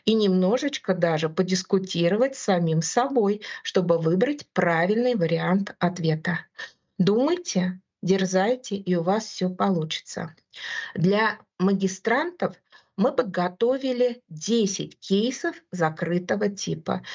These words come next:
И вы точно так же можете получить максимальное количество сто баллов и таким образом стать, э, финалистом Олимпиады «Я профессионал».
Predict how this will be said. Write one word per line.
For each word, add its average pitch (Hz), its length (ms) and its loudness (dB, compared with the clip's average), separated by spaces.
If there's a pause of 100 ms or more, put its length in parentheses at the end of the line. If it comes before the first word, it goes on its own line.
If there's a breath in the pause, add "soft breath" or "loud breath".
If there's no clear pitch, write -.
(200 loud breath)
И 254 160 4
вы 220 140 4
точно 208 480 0
так 311 340 0
же 330 140 -6
можете 202 560 0
получить 180 600 0
максимальное 208 1080 2
количество 262 920 0 (180 loud breath)
сто 208 760 0 (200)
баллов 156 560 -2 (180 loud breath)
и 180 140 -2
таким 165 520 -2
образом 277 580 0 (240 loud breath)
стать, - 580 -2 (420 loud breath)
э, 165 1300 0
финалистом 214 1000 0
Олимпиады 180 920 0 (180 loud breath)
«Я 180 240 2
профессионал». 175 880 -4